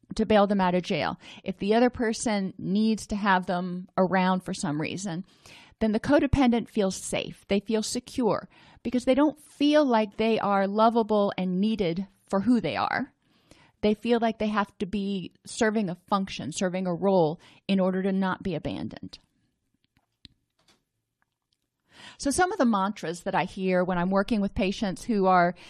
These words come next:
dealing with codependency issues, "I don't understand why she refuses to change. I've done everything for her." Well, because you are looking at it from your perspective.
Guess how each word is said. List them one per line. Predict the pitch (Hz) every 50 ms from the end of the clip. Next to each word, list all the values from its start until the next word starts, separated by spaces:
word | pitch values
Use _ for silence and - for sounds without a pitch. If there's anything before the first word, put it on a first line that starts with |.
| - - - _
dealing | - 233 247 262 247 226
with | 196 202 -
codependency | - 220 202 196 - - 214 208 208 190 147 - - 170 170
issues, | 180 - - 175 165 156 175 - - _ _ _ _ _ - - - - - - - _ _ _ _ -
"I | - 233 247
don't | 277 285 285 -
understand | 240 247 254 226 - - 254 226 220 190 175
why | 196 208 220 226 247
she | 254 - - 226
refuses | 208 202 214 - - 226 226 220 226 214 226 214 -
to | - 254
change. | - - - 226 226 247 226 196 175 170 - -
I've | 208 202
done | - 240 233 - _ - -
everything | 233 247 220 254 240 214 - 170 139 131
for | 160 - 170 170
her." | 185 131 - - _ _ _ _ _ _ _ _ _ _ _ _ - - _ _ _ -
Well, | - 180 175 165 170 180 156 151 160 139 165 233 480 539 _ _ _ _ _ _ - - - _ _ 220
because | - 262 254 - 277 254 220 208
you | 214 196 254 285
are | 320 302
looking | 269 254 262 - 254 233 233 220
at | 214 208
it | - -
from | - 233 220 208
your | 185 185 190
perspective. | - 196 190 - - - - - _ - - - -